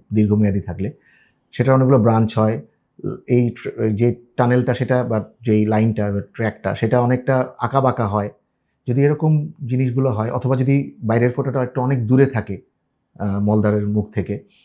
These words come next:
এরকম যদি হয়, আর যদি মহিলাদের ক্ষেত্রে যদি ফিস্টুলাটা মাসিকের রাস্তার কাছাকাছি যদি থাকে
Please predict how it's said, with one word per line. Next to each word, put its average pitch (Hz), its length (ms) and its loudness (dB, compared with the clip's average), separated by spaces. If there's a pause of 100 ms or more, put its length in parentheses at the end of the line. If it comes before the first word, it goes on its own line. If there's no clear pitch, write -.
(400)
এরকম 151 300 4
যদি 151 180 6
হয়, 120 240 2 (800)
আর 107 220 2
যদি 123 200 2
মহিলাদের 139 440 4
ক্ষেত্রে 123 640 0 (180)
যদি 113 200 -2
ফিস্টুলাটা 117 680 -2 (140)
মাসিকের 117 360 -2
রাস্তার 143 260 -2
কাছাকাছি 127 580 -2 (140)
যদি 104 200 -4
থাকে 92 360 -10